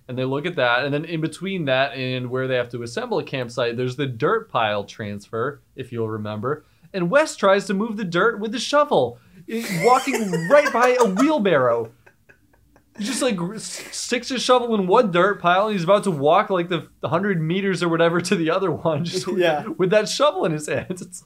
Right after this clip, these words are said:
Speaker 1: like, what is wrong with Wes, man?
Speaker 2: Wes
Speaker 1: He's
Speaker 2: is
Speaker 1: having
Speaker 2: bec-,
Speaker 1: an off day.
Speaker 2: Wes has become the Kenny of the final. Uh, <laughs> Kenny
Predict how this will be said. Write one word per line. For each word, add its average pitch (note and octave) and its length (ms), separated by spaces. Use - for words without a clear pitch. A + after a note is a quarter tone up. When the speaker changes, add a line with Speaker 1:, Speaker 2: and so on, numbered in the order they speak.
Speaker 1:
like, G3+ 420
what A3 220
is C#4+ 160
wrong D#4+ 260
with E3 140
Wes, B2+ 420
man? A2+ 320
Speaker 2:
Wes G#3+ 320
Speaker 1:
He's B3+ 120
Speaker 2:
is A#3+ 80
Speaker 1:
having B3+ 160
Speaker 2:
bec-, G3+ 80
Speaker 1:
an E3 40
off C#3+ 220
day. A#2+ 280
Speaker 2:
Wes G#3+ 220
has A3+ 140
become G#3 340
the F#3+ 80
Kenny F3 540
of D#3+ 300
the D3+ 100
final. D3 840
Uh, D3+ 800
<laughs> C#3 80
Kenny F3+ 400